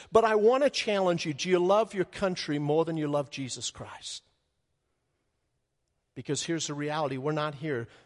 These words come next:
to save a country. We are here to see Christ save the people in the country. One of the challenging things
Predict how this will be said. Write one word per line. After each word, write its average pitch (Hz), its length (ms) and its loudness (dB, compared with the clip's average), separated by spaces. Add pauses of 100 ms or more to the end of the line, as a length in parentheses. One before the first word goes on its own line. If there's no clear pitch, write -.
to - 80 -14
save 139 300 -4
a - 40 -18
country. 117 380 -10 (1400)
We 143 140 0
are 147 60 2
here 156 260 0
to 143 80 -4
see 143 260 -2
Christ 143 640 -6 (340)
save 147 340 -2
the 135 80 -6
people 135 560 -6 (640)
in 131 160 -2
the 123 60 -6
country. - 440 -16 (1500)
One 170 180 4
of 185 100 0
the 160 100 -4
challenging 175 720 -2
things 151 680 -4